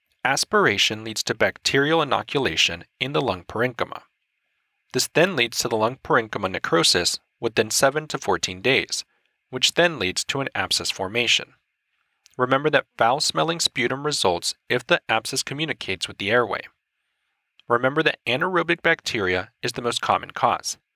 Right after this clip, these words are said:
Polymicrobial may occur in cases of aspirations. Monomicrobial causes include group A streptococci, Staphylococcus aureus, including mrsa, Klebsiella pneumoniae, and nocardia,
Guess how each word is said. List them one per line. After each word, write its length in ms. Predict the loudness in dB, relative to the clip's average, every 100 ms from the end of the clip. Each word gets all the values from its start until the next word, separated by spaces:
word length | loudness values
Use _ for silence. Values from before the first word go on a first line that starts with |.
| _ _ _ _ _ _ 0
Polymicrobial 880 | 0 2 0 0 0 0 0 -2 -2
may 140 | -4
occur 380 | -2 -2 -2 -2 -6
in 100 | -10
cases 400 | -4 -2 -2 -2
of 100 | 0
aspirations. 840 | 0 -2 -2 0 0 -2 -6 -12 _ _ _ _ _ _ _ -2
Monomicrobial 840 | 0 2 0 -2 -2 -6 -2 -4
causes 480 | 0 -2 -2 -6 -10 -14 -18
include 360 | -8 -6 -6
group 280 | -4 -4 -4 -4
A 80 | -2
streptococci, 960 | -2 -2 -4 -2 0 2 0 -2 -6 _ _ _ _ _ -4
Staphylococcus 880 | 0 2 2 0 -2 0 0 0 -2
aureus, 540 | 2 2 0 -2 -6 -10 _ -10
including 420 | -4 -4 -4 -2
mrsa, 460 | 0 2 -2 -4 -12 _ _ _ _ _ -2
Klebsiella 580 | 2 2 2 2 2 -2
pneumoniae, 560 | -2 -4 -2 -2 -2 _ _ _ _ _ -4
and 180 | -2 -2
nocardia, 720 | -4 -2 2 2 2 -2